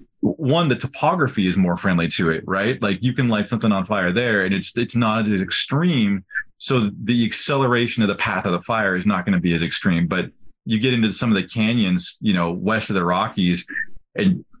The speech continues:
tiny little fire, and it's basically burning straight uphill. <laughs> And so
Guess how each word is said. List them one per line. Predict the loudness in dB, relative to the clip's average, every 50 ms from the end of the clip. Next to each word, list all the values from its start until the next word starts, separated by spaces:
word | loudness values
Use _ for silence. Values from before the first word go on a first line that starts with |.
| _ _ -8
tiny | -6 -4 -2 -2 0 2 2
little | 2 2 2 2 0
fire, | -2 -2 -2 0 0 0 0 0
and | 2 0
it's | 0 0 -2
basically | -2 -2 -2 -2 0 -2 -2
burning | -2 0 0 0 2 2 0 -2
straight | -4 -6 -4 -2 0 0 0 0
uphill. | -2 -2 0 0 0 2 2 0 -2 -2 -2 -2 -2
<laughs> | -2 -4 -2
And | -2 0
so | 0 0 -2 -2 -2 0 -2 -2 -2 -6